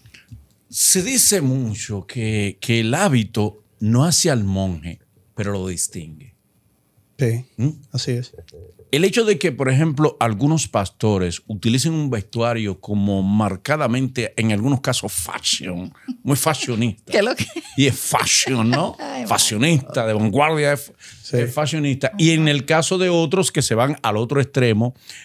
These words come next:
Speaker 1: de, de un conservadurismo antitropical.
Speaker 2: Conservadurismo antitropical.
Speaker 1: Antitropical.
Speaker 3: ¿Qué es eso?
Speaker 1: Óyeme,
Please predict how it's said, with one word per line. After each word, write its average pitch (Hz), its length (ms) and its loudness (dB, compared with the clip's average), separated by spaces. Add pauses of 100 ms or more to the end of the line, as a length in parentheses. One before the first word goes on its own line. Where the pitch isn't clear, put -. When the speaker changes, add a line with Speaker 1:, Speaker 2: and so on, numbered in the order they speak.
Speaker 1:
de, 123 600 2
de 131 280 2
un 151 140 6
conservadurismo 156 1120 4
antitropical. 123 1080 -2 (800)
Speaker 2:
Conservadurismo 190 880 6
antitropical. 185 720 4
Speaker 1:
Antitropical. 170 180 4 (160)
Speaker 3:
¿Qué 226 240 4
es 180 80 2
eso? 175 200 4 (1400)
Speaker 1:
Óyeme, 87 500 -4